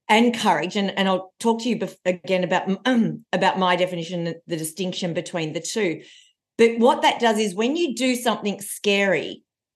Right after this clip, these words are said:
then that gives you the confidence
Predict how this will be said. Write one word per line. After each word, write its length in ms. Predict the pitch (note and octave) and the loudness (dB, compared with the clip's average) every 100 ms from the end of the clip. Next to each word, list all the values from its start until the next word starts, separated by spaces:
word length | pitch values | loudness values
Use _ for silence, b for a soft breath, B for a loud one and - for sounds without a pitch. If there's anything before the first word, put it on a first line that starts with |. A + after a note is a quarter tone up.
| _ | _
then 440 | - A3 A3 G#3+ G#3+ - | 0 2 4 2 -2 -2
that 320 | G3+ B3+ A#3 | 2 2 2
gives 340 | A#3 C4 A#3 G3 | 0 2 2 0
you 200 | A3 G#3 | -2 -2
the 100 | G3+ | -4
confidence 920 | - A#3 A#3+ A#3+ B3 F#3 D#3 D#3+ - | -2 2 2 2 0 2 0 -8 -14